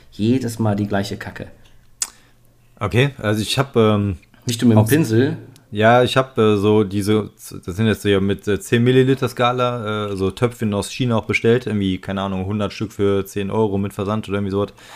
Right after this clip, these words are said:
Speaker 2: Die haben halt in der Mitte so einen Stabilisierungspin, aber der Rand ist eigentlich ganz glatt.
Speaker 1: Oh, ja, gut, weil wenn du außen einen hast und du rutschst da ab, dann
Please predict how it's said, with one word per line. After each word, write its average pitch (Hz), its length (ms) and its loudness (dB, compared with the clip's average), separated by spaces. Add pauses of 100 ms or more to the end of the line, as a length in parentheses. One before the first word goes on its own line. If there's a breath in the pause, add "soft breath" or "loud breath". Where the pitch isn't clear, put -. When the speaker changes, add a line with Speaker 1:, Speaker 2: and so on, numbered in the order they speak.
(540 loud breath)
Speaker 2:
Die 98 100 0
haben 98 140 4
halt 98 180 2
in 113 120 4
der 107 80 4
Mitte 113 560 6
so 98 120 -2
einen 104 220 0
Stabilisierungspin, 113 1000 0
aber 98 160 0
der 95 160 2
Rand 110 220 -2
ist 110 100 -12
eigentlich 123 200 -6
ganz 117 200 -4
glatt. 113 340 -4 (300 soft breath)
Speaker 1:
Oh, 95 220 -4 (360 loud breath)
ja, 98 240 0
gut, 98 260 -8 (420)
weil 95 200 -2
wenn 98 80 -2
du - 100 -6
außen 165 220 -2
einen 131 120 -4
hast 143 160 -10
und 110 100 -4
du 101 60 -4
rutschst 131 260 -6
da 95 80 -2
ab, - 240 -8
dann 101 380 0